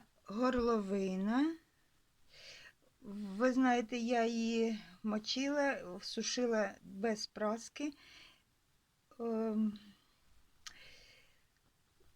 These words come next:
і також вона буде оце ж так, як пом'ята трохи. Ну, що робить? Це ж, е, бавовна.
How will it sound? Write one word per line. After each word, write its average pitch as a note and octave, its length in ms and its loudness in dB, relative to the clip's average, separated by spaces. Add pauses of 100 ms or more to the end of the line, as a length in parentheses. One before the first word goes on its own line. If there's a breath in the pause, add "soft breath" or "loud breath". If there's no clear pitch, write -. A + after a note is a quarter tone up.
(180)
і A3+ 100 -8
також B3+ 340 0
вона A#3 300 2
буде G3 360 0
оце G3+ 340 -2
ж - 220 -6 (340)
так, G#3+ 280 -6
як G#3+ 240 -2 (100)
пом'ята G#3 640 2
трохи. F#3+ 520 -8 (1200 soft breath)
Ну, D4 200 4
що D#4+ 300 0
робить? B3 420 2
Це C#4+ 340 2
ж, - 380 0
е, A#3+ 240 4
бавовна. G#3+ 920 0